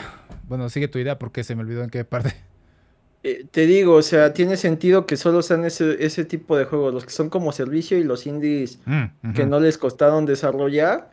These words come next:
Speaker 1: Ujú.
Speaker 2: Y, pues, mientras mantienen sus, este, sus grandes exclusivas, ¿no? Las que sí les costaron más dinero desarrollar y que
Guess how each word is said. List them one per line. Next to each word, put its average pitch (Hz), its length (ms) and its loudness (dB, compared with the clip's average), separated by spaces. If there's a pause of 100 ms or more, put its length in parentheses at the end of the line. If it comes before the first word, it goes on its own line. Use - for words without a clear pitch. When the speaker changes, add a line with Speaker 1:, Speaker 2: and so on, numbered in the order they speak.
(140)
Speaker 1:
Ujú. 110 380 -8
Speaker 2:
Y, 139 640 0 (100)
pues, 139 180 0
mientras 151 580 0
mantienen 147 680 0
sus, 131 320 -4
este, 117 760 -2
sus 135 260 -2
grandes 143 380 -2
exclusivas, 131 800 -2
¿no? 139 100 -6
Las 143 180 -2
que 117 140 -6
sí 135 180 -6
les 139 160 -2
costaron 135 420 -6
más 135 200 -4
dinero 135 320 -2
desarrollar 131 680 -4
y 156 80 2
que 117 380 -2